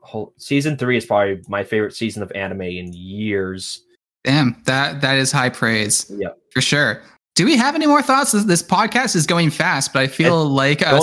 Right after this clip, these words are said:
Speaker 2: Scissor
Speaker 1: very
Speaker 2: Sev-,
Speaker 1: fast.
Speaker 2: I feel like Scissor Seven, it's, it's all killer, no filler.
Speaker 1: Uh,
Speaker 2: Uh,
Speaker 1: someth-, something
Speaker 2: <laughs>
Speaker 1: I absolutely loved about season one is I love the soundtrack.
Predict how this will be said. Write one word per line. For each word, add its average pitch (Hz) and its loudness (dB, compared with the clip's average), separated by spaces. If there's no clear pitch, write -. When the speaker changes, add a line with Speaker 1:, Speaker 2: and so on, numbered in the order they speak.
Speaker 2:
Scissor 156 4
Speaker 1:
very 170 6
Speaker 2:
Sev-, 160 0
Speaker 1:
fast. - -20
Speaker 2:
I 147 2
feel 202 0
like 214 2
Scissor 196 4
Seven, 151 0
it's, 131 0
it's 147 0
all 156 4
killer, 156 2
no 143 2
filler. 131 -2
Speaker 1:
Uh, 147 6
Speaker 2:
Uh, 120 -2
Speaker 1:
someth-, 208 -2
something 180 0
Speaker 2:
<laughs> - -18
Speaker 1:
I 127 4
absolutely 123 0
loved 107 0
about 104 0
season 104 -8
one 104 -4
is 101 -6
I 107 -2
love 120 2
the 320 -6
soundtrack. 104 -6